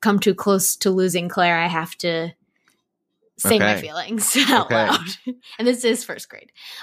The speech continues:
Speaker 1: Um,
Speaker 2: That's why I
Speaker 1: but
Speaker 2: pissed my
Speaker 1: even
Speaker 2: pants in second grade.
Speaker 1: for your
Speaker 2: Because
Speaker 1: crush?
Speaker 2: a week,
Speaker 1: <laughs>
Speaker 2: no, 'cause a week before, so, some kid got a lot of attention when he accidentally peed his pants. And so I
Speaker 1: <laughs>
Speaker 2: did it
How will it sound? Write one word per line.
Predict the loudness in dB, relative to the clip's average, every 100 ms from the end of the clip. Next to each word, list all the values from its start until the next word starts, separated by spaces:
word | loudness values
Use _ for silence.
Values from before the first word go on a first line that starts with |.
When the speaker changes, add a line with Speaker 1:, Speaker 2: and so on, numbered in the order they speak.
| 2
Speaker 1:
Um, | 4 4 0 -6 -6
Speaker 2:
That's | 2 2 4
why | 4
I | 4
Speaker 1:
but | 4
Speaker 2:
pissed | 2 4
my | 2
Speaker 1:
even | 4
Speaker 2:
pants | 4 4 2
in | -8
second | -6 -8 -12
grade. | -18 -20 -20 _ _ _ _ -10
Speaker 1:
for | 0
your | 2 4
Speaker 2:
Because | 2 0
Speaker 1:
crush? | -2 -8 -12 -2 0
Speaker 2:
a |
week, | 4 2 2 -2
Speaker 1:
<laughs> |
Speaker 2:
no, | 2 4 4 2 0
'cause | 0 2
a |
week | 2 2 0 -2
before, | -4 -2 2 4 4 4 -4 -20 -12
so, | 2 2 2
some | 2 0
kid | 4 2 4
got | 2 2
a |
lot | 2 0
of | 0
attention | -6 -6 -6 -6 -8 -10
when | -10 -8
he | -6
accidentally | -6 -8 -10 -10 -12
peed | -10 -10
his | -12
pants. | -12 -12 -12 -18 _ -14 -4
And |
so | 2 4
I | 4 2
Speaker 1:
<laughs> |
Speaker 2:
did | 6 6 6
it | 2